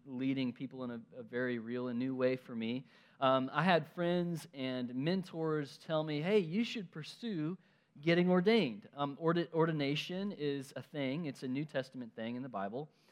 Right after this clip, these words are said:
where someone who wants to give their lives to the local church, a desire to serve God and make disciples with their whole life, they go before a group of leaders and they're prayed over and they're sent out to do the work of God.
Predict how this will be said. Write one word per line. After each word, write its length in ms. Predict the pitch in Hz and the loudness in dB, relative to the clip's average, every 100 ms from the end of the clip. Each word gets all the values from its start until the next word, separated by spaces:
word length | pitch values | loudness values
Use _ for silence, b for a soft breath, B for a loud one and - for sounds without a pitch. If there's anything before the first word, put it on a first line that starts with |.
| b b - | b b 2
where 180 | 147 | 4
someone 540 | 147 180 175 180 175 170 | 4 2 2 4 4 4
who 160 | 160 156 | 2 0
wants 220 | 160 156 | 0 -2
to 80 | 143 | -6
give 260 | 131 165 | 0 2
their 120 | 170 165 | 4 4
lives 320 | 147 151 151 | 6 4 2
to 100 | 135 | -6
the 80 | 127 | -4
local 260 | 120 113 | -2 -4
church, 640 | 107 - 202 196 180 - b b b | -10 0 4 4 2 -6 b b b
a 100 | 139 | -2
desire 480 | 131 123 147 165 170 | -2 2 6 6 6
to 80 | |
serve 360 | 147 - 123 123 | 0 -4 -4 2
God 320 | 170 180 180 | 6 6 6
and 100 | 143 | 4
make 160 | 135 135 | 0 -4
disciples 460 | 127 170 156 147 | -4 0 0 -2
with 100 | 131 | -8
their 140 | 120 120 | -2 -2
whole 400 | - 185 196 180 | 2 4 6 6
life, 500 | 165 170 220 233 - b b | 8 8 6 2 -8 b b
they 220 | 156 160 160 | 6 8 8
go 280 | 147 180 | 8 8
before 440 | 196 185 190 190 196 | 8 6 8 10 10
a 120 | 165 | 8
group 400 | 139 156 196 202 | 4 6 6 4
of 240 | 160 139 135 | 0 -2 0
leaders 560 | 160 180 165 220 - - _ _ _ _ _ _ - | 0 2 2 0 -4 -16 _ _ _ _ _ _ -12
and 260 | 151 147 147 143 | -2 0 0 2
they're 180 | 143 143 | 4 4
prayed 400 | - 170 180 196 | 2 4 6 6
over 340 | 196 185 190 | 6 6 4
and 220 | 180 160 | 2 0
they're 120 | 156 147 | -2 -4
sent 380 | - 185 180 | -4 -6 -2
out 420 | 160 147 143 135 - | 2 4 4 0 -12
to 100 | 143 | -10
do 220 | 127 135 | -4 -2
the 80 | 127 | -2
work 240 | 123 127 | -4 -4
of 120 | 127 120 | -6 -4
God. 280 | 120 98 | -4 -4